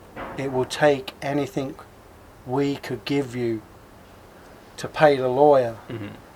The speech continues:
Speaker 1: They didn't understand. I don't think they really understood how little we had.
Speaker 2: Yeah, yeah.
Speaker 1: So they kept going with it, and in the end, we settled out of court.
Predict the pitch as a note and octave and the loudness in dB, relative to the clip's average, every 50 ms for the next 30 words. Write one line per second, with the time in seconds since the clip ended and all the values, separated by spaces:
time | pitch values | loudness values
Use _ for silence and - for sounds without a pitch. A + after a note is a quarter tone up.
0 | - - - - C3+ C3+ C3+ C3 D3+ D#3+ E3 D#3+ D#3 D3+ C#3 C3+ C3 - - - | -20 -20 -14 -6 -4 -2 0 4 6 8 8 10 8 8 8 6 2 0 0 4
1 | D#3 D3+ D3+ D3+ D3 C3+ C3+ C3+ C#3 D3 D3 - - D3 C#3+ C#3+ C3+ B2+ C3+ C#3+ | 6 8 8 8 6 6 4 4 4 4 4 2 0 -2 -2 -2 0 2 4 6
2 | C#3+ C#3 C#3 C3+ C3+ B2 B2 - - - - C3 G2 - - - - - - - | 6 6 6 4 2 0 -2 -8 -8 -6 -4 -4 -4 -6 -10 -18 -18 -20 -20 -16
3 | - - - D#3 D3 C#3 C3+ C3+ C#3+ D3 D#3+ - E3 C3+ B2 A#2+ A#2+ - - - | -10 2 6 8 8 8 8 8 6 6 6 6 2 0 0 0 0 -2 -6 -14
4 | - - - - C3 C3 C3 B2+ B2 - D3+ D#3 C#3+ A#2+ A#2+ A#2+ - - - B2+ | -20 -20 -12 -8 -6 -4 -2 -2 2 6 8 8 8 8 6 2 -4 -10 -8 -4
5 | A#2+ G#2+ F#2+ G#2 G2+ G#2 G2+ G2 G2 - - - - - - - - - - - | -4 -2 -4 -4 -4 -4 -4 -4 -6 -10 -14 -16 -20 -20 -20 -20 -20 -20 -16 0
6 | - C#3+ C3+ C#3 C#3 B2+ - - E3+ D#3 - - C#3+ C#3+ D3+ D3+ D3 C#3 C3 C3 | 2 4 6 6 4 2 4 6 6 6 6 8 8 10 10 10 10 8 6 4
7 | C3 C3 C3+ C#3 D3+ C#3+ - - B2+ B2 B2 B2 B2 A2+ - - - - - - | 2 4 2 2 0 0 -4 -6 -6 -6 -6 -6 -6 -8 -10 -16 -20 -20 -20 -20
8 | - - - - - - - - - - - D3 C#3 C#3+ C#3+ C#3+ D3 D3 C#3+ D3 | -20 -20 -20 -20 -20 -20 -20 -20 -18 -12 -8 -4 -2 0 2 2 4 6 8 8
9 | D3 D3 D3 D3 D3+ D3+ D3 - - - - C#3+ B2+ A#2+ - - - - - D#3+ | 8 8 6 6 4 2 2 0 -4 -10 -8 -6 -6 -6 -6 -8 -10 2 6 6
10 | D#3 E3 - D#3 C#3+ C#3 C#3+ C#3+ C#3+ C3+ C3 - - - - - - C#3+ C#3 C#3+ | 6 8 6 4 4 6 6 8 8 6 4 2 -2 -6 -10 -2 2 6 8 8
11 | C#3 C3+ D3 D#3+ | 8 8 4 2